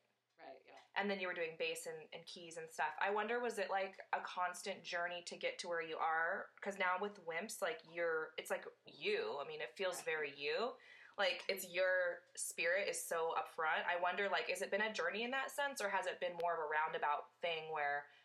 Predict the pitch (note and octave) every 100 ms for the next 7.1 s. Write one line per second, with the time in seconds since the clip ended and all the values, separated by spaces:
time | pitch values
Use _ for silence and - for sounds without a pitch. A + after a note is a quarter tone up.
0 | _ _ F#3+ G3 F3+ F3+ F3+ F3+ F3 F3
1 | F3 F3 E3 D#3+ D3+ D#3 D#3+ D3+ D3+ D#3+
2 | D3+ E3 D#3+ - D#3+ D#3 D3+ D3+ D3 -
3 | - - - - C4+ C#4 C4+ C#4+ B3+ C#4+
4 | C4+ A#3 A#3+ A#3 E3+ - - _ _ _
5 | _ F3+ F3+ E3 F#3 A#3+ - _ _ -
6 | D#5 D#5 C#5 G#4 F#4 - C4 B3+ A3+ G#3